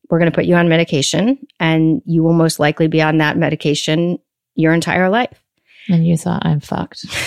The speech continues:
Speaker 1: <laughs> Yeah. And at, at the time, as I said, in my head,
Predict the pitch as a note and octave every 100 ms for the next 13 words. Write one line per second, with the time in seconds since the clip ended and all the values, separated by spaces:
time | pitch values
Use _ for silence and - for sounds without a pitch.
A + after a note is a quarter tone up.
0 | - - - - _ _ _ _ - -
1 | - - - _ _ G#3+ C#4+ A3 F#3+ G3+
2 | F#3 - F#3+ F#3 - F3+ F#3+ - C4 C4+
3 | G#3 F3 E3+ - A#3+ F#3 E3 E3+ - -
4 | F#3+ F#3 E3+ E3 A3+ A#3+ F3+ E3 -